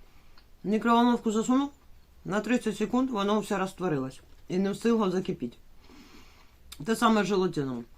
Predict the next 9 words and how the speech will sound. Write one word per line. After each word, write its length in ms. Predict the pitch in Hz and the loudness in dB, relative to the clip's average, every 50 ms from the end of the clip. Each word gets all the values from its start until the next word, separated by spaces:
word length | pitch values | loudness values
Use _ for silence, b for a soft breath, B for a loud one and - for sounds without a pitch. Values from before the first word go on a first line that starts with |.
| - - - - - - - - - - - | -20 -20 -20 -20 -20 -20 -20 -20 -14 -8 -4
Желатин 480 | 185 202 220 233 233 - 247 233 214 208 | 0 2 2 4 2 2 2 2 4 4
висипала. 520 | 233 240 - 269 - - 247 240 233 240 - - - - - - - - - - b b b b b b b b b b b b b - - - - - - - - - - - | 2 2 0 -2 -2 0 2 2 2 0 -4 -12 -20 -20 -20 -20 -20 -20 -20 -20 b b b b b b b b b b b b b -20 -20 -20 -20 -20 -20 -20 -20 -20 -10 -4
Ось 220 | 190 202 208 202 196 | 0 0 0 2 2
воно 200 | 190 185 190 190 | 2 2 2 2
трошки 260 | 190 175 170 - 196 | 0 -2 -2 -4 -4
постояло, 520 | - 196 190 - 202 202 214 226 226 214 | -2 -4 -4 -2 0 2 4 4 4 4
в 40 | 190 | 4
мікроволновку 580 | 190 180 165 196 202 202 208 208 185 - 190 185 | 2 2 2 2 2 2 2 2 2 2 0 0
засунув. 420 | 196 196 - 254 262 254 240 233 | 0 2 4 4 6 4 4 2